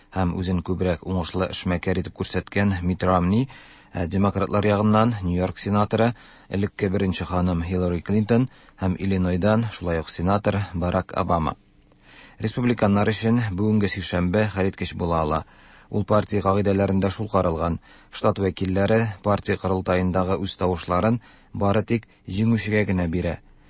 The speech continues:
Мәсәлән, әгәр дә беренчелекне штатта Маккейн ала икән, шул штаттан катнашкан корылтай вәкилләре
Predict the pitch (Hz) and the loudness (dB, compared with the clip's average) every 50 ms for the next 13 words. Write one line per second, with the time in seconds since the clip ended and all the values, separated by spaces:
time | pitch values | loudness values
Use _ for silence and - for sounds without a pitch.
0 | - - - 104 92 - - 104 104 113 117 113 80 87 92 90 98 92 95 101 | -20 -10 -6 -4 -4 -2 0 2 2 4 2 2 0 -2 -2 -2 -2 0 0 0
1 | 95 85 98 98 95 90 - 101 92 90 - - 98 90 87 - - 90 - - | 0 0 0 -2 -2 -2 -2 -4 -4 -4 -2 -2 -2 -2 0 -2 -4 -4 -4 -2
2 | - 95 90 87 87 90 92 87 - - - 90 90 87 82 87 90 101 107 107 | 0 0 0 0 0 0 -2 -2 -2 -2 -2 0 0 0 0 0 2 2 2 0
3 | 98 - - 87 87 82 - - - - - - - _ - - 113 107 95 - | 0 0 0 0 0 0 -4 -8 -20 -20 -20 -20 -20 _ -8 -4 -4 -4 -4 -4
4 | - - 92 - - 98 90 82 - 90 - - 101 92 - - - 92 87 85 | -4 -6 -6 -2 0 -2 -2 0 -2 -4 -2 -2 -4 -4 -4 -2 -2 -2 -2 -2
5 | - - 95 98 90 - 92 90 87 90 87 - - 90 90 92 95 98 110 | -4 -2 -2 -2 0 0 0 0 0 -2 -4 -4 -4 -2 0 2 2 2 2